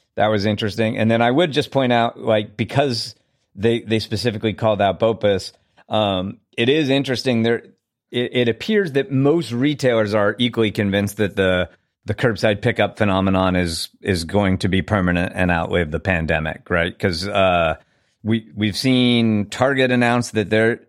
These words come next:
doing a significant expansion of their curbside pickup programs, and, you know, the,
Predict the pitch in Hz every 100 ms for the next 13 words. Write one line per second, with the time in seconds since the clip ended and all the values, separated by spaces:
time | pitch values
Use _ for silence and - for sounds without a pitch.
0 | _ 113 113 107 98 - 113 110 110 104
1 | 110 95 - - 104 101 107 113 113 104
2 | 87 104 101 104 117 98 113 107 123 110
3 | 117 - 120 117 120 127 131 98 92 95
4 | - 98 87 -